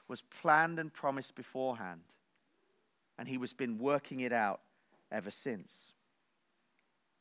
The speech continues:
Think about this, for instance. I love the way that pastor, American pastor John Piper says this about verse eleven. He says in verse eleven, Peter points out the amazing fact that Christ himself,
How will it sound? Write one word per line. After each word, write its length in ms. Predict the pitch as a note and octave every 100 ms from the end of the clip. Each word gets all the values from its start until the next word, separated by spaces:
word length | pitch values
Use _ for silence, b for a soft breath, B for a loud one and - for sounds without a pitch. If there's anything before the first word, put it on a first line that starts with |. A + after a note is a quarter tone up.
| _ _ _ -
Think 180 | F#3+
about 380 | G3 G3 F#3 - b b _
this, 220 | G3+ G#3+
for 140 | - D#3
instance. 400 | C3 - B2 C3
I 40 |
love 180 | D3 E3
the 80 | F3
way 160 | D#3+
that 180 | D3+ D3
pastor, 400 | - E3+ E3 -
American 380 | C#3+ D#3 D#3+ E3
pastor 300 | D#3 D3+ D3
John 260 | B2 D#3 D3
Piper 320 | E3+ E3+ C3+
says 300 | - C#3 C3
this 260 | D#3+ C#3
about 260 | B2+ C3+ B2+
verse 300 | C3 C3+ -
eleven. 400 | C#3+ E3+ D3 A2+ b b b b -
He 80 |
says 240 | D#3+ F3 D3
in 100 | D#3+
verse 240 | E3+ D#3+
eleven, 400 | E3 F3 G3 E3+
Peter 320 | D3+ G3+ G3
points 400 | G3 F#3+ E3+ B2+
out 220 | D#3 E3 D#3
the 100 | D3
amazing 460 | D3+ E3+ E3 E3
fact 500 | - D3+ D#3+ - -
that 140 | C#3 -
Christ 400 | - E3+ F#3 -
himself, 640 | F3 - A2 B2+ F3+ -